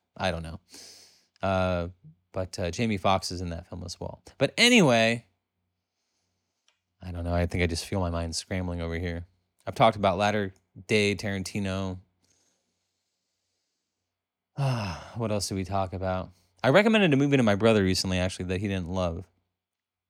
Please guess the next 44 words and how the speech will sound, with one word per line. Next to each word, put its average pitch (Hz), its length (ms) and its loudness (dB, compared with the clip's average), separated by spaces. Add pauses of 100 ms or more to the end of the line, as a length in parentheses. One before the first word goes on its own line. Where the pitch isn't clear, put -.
(500)
which - 160 -6
I 131 80 8
thought 135 140 6
was 98 140 0
very 92 300 0
good. 82 360 -8 (120)
I - 60 2
think 214 140 4
I've 208 80 8
actually 160 280 6
been 113 180 2
pretty 104 200 -2
lucky 101 320 -2
lately 92 320 -4
when 90 160 -6
I, 90 220 -4 (420)
I've 101 140 -2
watched 135 260 4
a - 60 0
few 117 180 0
movies 92 340 -2
recently 90 340 -6
that 87 120 -4
I 87 40 0
really, 90 540 -4
as 110 140 0
soon 160 120 2
as 170 100 2
they 135 100 6
kick - 240 -2
off, 104 260 4
I 95 60 2
go, 87 260 -2
"Oh 104 200 0
shit, 90 420 -2
this - 160 -2
is 98 100 -4
exactly 98 520 2
what 92 100 -2
I'm 87 120 -4
looking 90 200 -8
for." 98 200 -12
Like, 98 200 -8
I, 98 180 -2